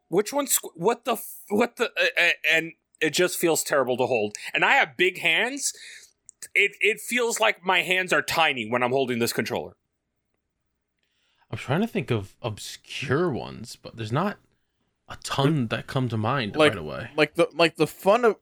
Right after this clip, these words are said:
Speaker 3: the fun peripherals are always, like, famous ones 'cause they're made by the company that make the console.
Speaker 2: You know what? I will say, I, I'll say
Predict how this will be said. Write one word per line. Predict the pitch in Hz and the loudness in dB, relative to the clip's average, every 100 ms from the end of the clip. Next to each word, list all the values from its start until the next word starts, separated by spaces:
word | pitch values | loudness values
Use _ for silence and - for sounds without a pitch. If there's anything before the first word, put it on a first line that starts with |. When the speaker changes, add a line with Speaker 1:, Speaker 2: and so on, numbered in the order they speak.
| _ | _
Speaker 3:
the | 139 | -2
fun | 143 - 175 202 214 208 147 - | -2 2 4 4 2 -6 -8 0
peripherals | 143 143 - 127 110 | 4 4 4 4 4
are | 120 107 | 4 4
always, | 113 117 110 95 | 6 6 4 4
like, | 101 92 - - _ - | 2 2 0 -10 _ -6
famous | - 120 101 85 - | 0 2 2 -4 -6
ones | 92 78 80 90 | -6 -6 -8 -8
'cause | - 101 92 | 0 0 4
they're | 101 | 2
made | 90 104 107 117 117 107 82 - | 2 2 4 4 4 4 0 0
by | 98 95 95 85 - | 4 6 4 2 -2
the | 92 | -4
company | - 104 113 98 | 0 0 0 -2
that | 90 | 0
make | 95 95 | 0 -2
the | - | -4
console. | - 107 98 - 78 85 _ _ _ _ _ _ - | 0 2 2 -2 -6 -6 _ _ _ _ _ _ -2
Speaker 2:
You | 151 | 2
know | 180 | 2
what? | 208 | 2
I | 135 165 | 2 2
will | 190 | 0
say, | - 139 123 110 | 0 0 0 0
I, | 139 170 143 120 | 0 0 -4 0
I'll | 151 175 | 2 0
say | - - 135 127 | -2 0 2 0